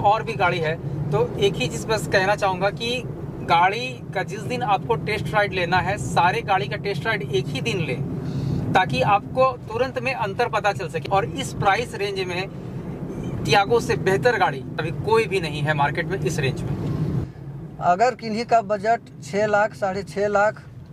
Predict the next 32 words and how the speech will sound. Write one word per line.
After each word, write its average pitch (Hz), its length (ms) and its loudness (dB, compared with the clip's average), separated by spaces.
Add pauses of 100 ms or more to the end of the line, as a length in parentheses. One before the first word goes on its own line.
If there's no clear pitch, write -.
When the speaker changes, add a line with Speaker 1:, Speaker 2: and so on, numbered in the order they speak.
(200)
Speaker 2:
तक 190 180 0
का 202 160 4
है 190 240 4
Speaker 1:
हम्म। 143 600 -14
Speaker 2:
और 175 180 0
उनको 202 400 2
एक 208 160 0 (320)
सेफ 214 380 2
और 214 200 6
बेहतरीन 185 500 -2 (520)
कार 196 260 4
चाहिए, 196 360 2
तो 202 140 -4
Tiago 208 680 2
एक 220 380 -4 (480)
बढ़िया 185 280 4
option 214 360 0
है। 208 160 -2 (100)
हमारे 196 420 0
जैसे 208 320 0
YouTuber 196 600 2
किसी 190 260 -6
भी 208 160 -2
कार 196 300 4
को 208 240 2
एक 208 260 -2
घंटा, 185 320 2
दो 190 200 0
घंटा 185 340 0
चलाने 180 440 2
के 185 140 -4
बाद 175 380 4